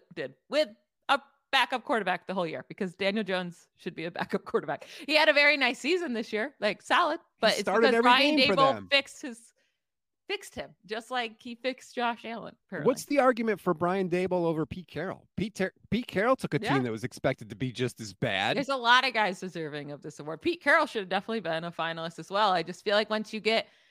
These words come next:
Speaker 1: you're in the league for too long, they're just like, "Yeah, you're boring. We're not gonna put you as a <laughs> finalist."
Speaker 2: I mean, Kyle Shanahan in twenty nineteen took a team that stunk,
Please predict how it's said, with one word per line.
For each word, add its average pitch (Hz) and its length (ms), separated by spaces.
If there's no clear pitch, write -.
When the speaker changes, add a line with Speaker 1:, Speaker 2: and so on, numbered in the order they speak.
Speaker 1:
you're 208 140
in 226 120
the 220 80
league 202 240
for 214 80
too 220 220
long, 196 260
they're 185 100
just 175 160
like, 180 160
"Yeah, 202 260
you're 185 160
boring. 147 400
We're 151 100
not 147 160
gonna 147 140
put 147 120
you 156 120
as 170 100
a 175 40
<laughs> - 400
finalist." - 220
Speaker 2:
I 147 40
mean, 165 200
Kyle 196 320
Shanahan 143 640
in 139 160
twenty 160 340
nineteen 123 680
took 143 180
a 135 40
team 135 360
that 120 180
stunk, - 680